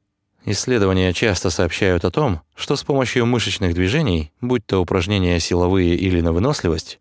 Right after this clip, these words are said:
можно улучшить настроение. Недавно проведенный обзорный анализ в очередной раз это подтвердил. Чем лучше физическая форма,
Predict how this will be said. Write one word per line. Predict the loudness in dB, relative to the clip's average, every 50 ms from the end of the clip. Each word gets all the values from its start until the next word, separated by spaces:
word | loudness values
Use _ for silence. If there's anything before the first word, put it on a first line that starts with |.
| _ _ _
можно | -4 -2 -2 0 0 0 0
улучшить | 2 2 2 0 0 -2 -4 -4 -2
настроение. | -2 -2 -2 -2 -2 0 0 0 0 -2 -4 -6 -10 -16 _ _ _ _ _ _ _ _ _ _ _ -6
Недавно | -4 -2 0 2 2 2 2 0 0
проведенный | 0 2 0 2 2 2 0 2 2 2 2 2
обзорный | 0 0 0 0 0 0 2 0 0 2
анализ | 2 0 0 0 0 0 -2 -4 -8 -14 _ _
в | -4
очередной | -2 0 0 0 0 0 0 0
раз | 2 0 0 0 -2
это | -4 -2 -2 -2 -4
подтвердил. | -4 -6 -6 -2 -2 -2 0 0 0 0 -2 -2 -6 -14 _ _ _ _ _ _ _ _ _ _
Чем | -4 -2 0 0 2
лучше | 2 0 0 0 -2 -2
физическая | -2 -2 -2 -2 -2 -2 -4 -2 0 0 0 0
форма, | 0 0 0 0 0 -2 -4 -6